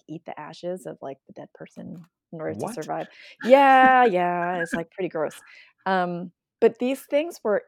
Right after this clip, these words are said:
Speaker 1: in the news, and they were, you know, they were happening enough in the late eighteen hundreds that the concept wasn't completely off the wall. And so that's why it was a perfect time, because you couldn't do it now, 'cause nobody, everybody knows, like,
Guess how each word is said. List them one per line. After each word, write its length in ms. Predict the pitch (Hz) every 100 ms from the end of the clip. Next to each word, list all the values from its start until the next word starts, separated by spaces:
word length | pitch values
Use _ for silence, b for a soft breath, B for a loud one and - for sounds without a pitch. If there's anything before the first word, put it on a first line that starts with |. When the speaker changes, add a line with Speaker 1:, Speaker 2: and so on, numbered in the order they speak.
| -
Speaker 1:
in 200 | 185 175
the 60 |
news, 420 | 165 220 - - -
and 120 | 170
they 120 | 175
were, 520 | 175 170 156 147 151 _
you 100 | -
know, 240 | 175 156 151
they 200 | 220 196
were 320 | 208 196 190 _ _ _
happening 640 | - 240 220 - 240 220 196
enough 500 | 170 165 170 170 -
in 100 | 165
the 120 | 160
late 500 | 160 160 156 - _ b b b b -
eighteen 320 | 185 - 185
hundreds 520 | 185 175 165 151 -
that 340 | - 156 151 - -
the 80 | 175
concept 720 | - 185 180 - 165 - -
wasn't 760 | 156 151 156 151 147 - - _ _ _ _
completely 520 | - - 196 165 165 143
off 240 | 147 _
the 60 | 82
wall. 320 | - 67 -
And 140 | - 180
so 80 | 196
that's 240 | 214 214
why 220 | 202 196
it 180 | 170 170
was 140 | 165
a 60 | 147
perfect 380 | - 165 147 -
time, 240 | 170 147
because 220 | 139 175
you 100 | 185
couldn't 260 | 220 294 233
do 140 | 202 170
it 80 | 175
now, 300 | 185 147 147
'cause 160 | 151
nobody, 380 | 175 170 160 156 -
everybody 360 | 180 170 123
knows, 260 | 139 160 151
like, 260 | 135 -